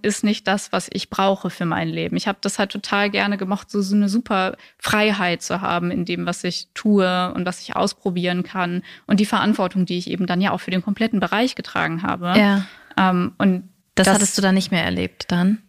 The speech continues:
Speaker 1: Das hab ich
Speaker 2: Bei
Speaker 1: mir
Speaker 2: Airbus
Speaker 1: vorher schon
Speaker 2: oder?
Speaker 1: gedacht, dass das wahrscheinlich nicht so sein wird.
Speaker 2: Ja.
Speaker 1: Ähm, war's auch nicht. <laughs>
Speaker 2: Mhm.
Speaker 1: Also es ist einfach ja ein viel zu großer Konzern, als dass sich da jeder um alles kümmern kann.
Speaker 2: Ja.
Speaker 1: Und hab eben recht schnell gesehen, dass die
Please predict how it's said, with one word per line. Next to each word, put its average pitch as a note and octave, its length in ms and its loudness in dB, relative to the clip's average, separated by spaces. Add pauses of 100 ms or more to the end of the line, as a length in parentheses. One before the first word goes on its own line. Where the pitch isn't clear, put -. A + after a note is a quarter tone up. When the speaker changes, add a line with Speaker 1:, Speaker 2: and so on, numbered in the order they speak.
(340)
Speaker 1:
Das - 260 2
hab A3 80 2
ich A#3 80 4
Speaker 2:
Bei - 60 6
Speaker 1:
mir G#3+ 60 6
Speaker 2:
Airbus F#3 100 4
Speaker 1:
vorher B3+ 260 4
schon A#3 100 -2
Speaker 2:
oder? G#3 80 4
Speaker 1:
gedacht, G3+ 360 -2
dass G3+ 120 -2
das F#3+ 180 -6
wahrscheinlich G3+ 320 0
nicht G3 140 0
so G3 80 -4
sein G3+ 300 2
wird. A#3 300 0
Speaker 2:
Ja. G3 320 6
Speaker 1:
Ähm, F#3 300 0 (180)
war's A3 200 4
auch - 140 -8
nicht. - 340 -2
<laughs> - 40 -6 (160)
Speaker 2:
Mhm. G3+ 360 6 (340)
Speaker 1:
Also G3+ 220 2
es G#3+ 80 0
ist G#3+ 200 -4
einfach G3 280 0
ja F#3+ 100 2
ein F3+ 140 0
viel A#3+ 320 4
zu G3 160 -8
großer F#3+ 340 -2
Konzern, F#3+ 540 0
als F3 120 -6
dass F3+ 180 -2
sich F#3+ 120 -14
da F#3+ 80 0
jeder F#3 380 0
um - 160 -4
alles F3+ 320 -2
kümmern F#3 260 2
kann. G3 320 0
Speaker 2:
Ja. F#3+ 300 4 (320)
Speaker 1:
Und F#3 580 2 (180)
hab F#3+ 160 -2
eben F#3 460 0 (280)
recht G3 200 0
schnell G3 280 2
gesehen, G3+ 680 2
dass - 280 -6
die F3+ 460 0